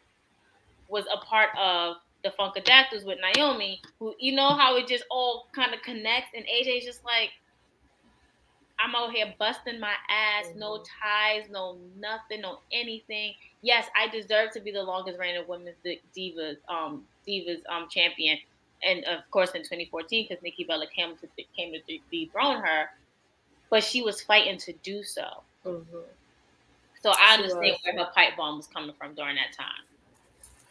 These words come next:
Speaker 2: Yeah, I mean, I do to s-, I do to some extent. I, I just always hated the whole, like, assumption that someone is getting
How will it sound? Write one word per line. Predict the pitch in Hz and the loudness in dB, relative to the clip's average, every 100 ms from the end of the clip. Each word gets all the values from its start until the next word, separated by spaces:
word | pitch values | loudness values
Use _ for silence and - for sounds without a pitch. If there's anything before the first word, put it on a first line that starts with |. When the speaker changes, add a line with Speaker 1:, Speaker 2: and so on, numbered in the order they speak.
| - | -2
Speaker 2:
Yeah, | 190 - | 2 6
I | 240 | 8
mean, | 247 | 10
I | 262 285 | 10 8
do | 302 285 | 6 2
to | 277 | 0
s-, | - 226 | 0 2
I | 214 | 4
do | 220 254 | 4 2
to | 262 | 0
some | 247 220 | 0 2
extent. | 185 - 170 | 2 4 6
I, | 208 214 208 - - - | 10 10 10 6 -6 6
I | 226 262 | 8 12
just | 262 - | 10 8
always | 208 208 190 185 | 6 8 8 6
hated | 170 175 185 170 165 | 2 4 6 6 6
the | 175 165 | 2 2
whole, | 170 160 160 | 2 0 2
like, | 156 151 147 151 - - _ _ _ _ - | 4 4 4 2 -6 -20 _ _ _ _ 4
assumption | 185 - 190 180 180 170 | 6 8 6 6 4 4
that | 156 - | 4 0
someone | - 175 175 170 165 160 | 2 2 4 4 4 2
is | 160 | 0
getting | 165 170 160 143 | 2 2 2 -4